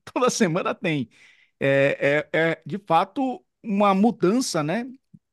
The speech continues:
É muito, é, de, de pouco tempo. Eu acho que a contratação de Thiago Nunes já foi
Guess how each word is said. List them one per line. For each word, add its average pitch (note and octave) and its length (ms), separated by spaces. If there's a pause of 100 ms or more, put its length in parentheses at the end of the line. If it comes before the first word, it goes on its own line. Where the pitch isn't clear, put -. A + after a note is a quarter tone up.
(400)
É C#3 60
muito, A3 1000 (340)
é, C3+ 160
de, B2+ 220
de D#3 120
pouco A3+ 300
tempo. G#3+ 500 (640)
Eu A3+ 180
acho E4 280
que D4+ 180
a G3+ 140
contratação G3 760
de D3 80
Thiago C3 320
Nunes E3 460
já C3+ 240
foi - 460